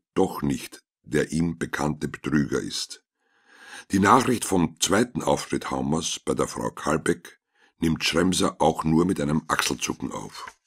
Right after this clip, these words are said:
Kottern will zunächst versuchen, Gerald Wiesinger zu erreichen und den unvermeidlichen Besuch bei Bellinger verschieben – von dem er sich so viel verspricht,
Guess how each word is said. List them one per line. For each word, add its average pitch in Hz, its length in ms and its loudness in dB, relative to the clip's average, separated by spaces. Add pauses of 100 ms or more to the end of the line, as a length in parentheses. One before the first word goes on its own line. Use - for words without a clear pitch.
(1300)
Kottern 139 380 8
will 113 100 6
zunächst 98 400 2
versuchen, 80 680 -2
Gerald 73 380 2
Wiesinger 76 420 2
zu - 140 -2
erreichen 69 560 0 (500)
und 98 240 2
den 80 120 4
unvermeidlichen 80 880 2
Besuch - 500 -2 (140)
bei 73 100 0
Bellinger 78 480 0
verschieben – 78 640 -4 (460)
von 85 200 0
dem 98 220 4
er 95 80 2
sich 87 240 -4
so 78 160 0
viel 101 300 -4
verspricht, - 760 -4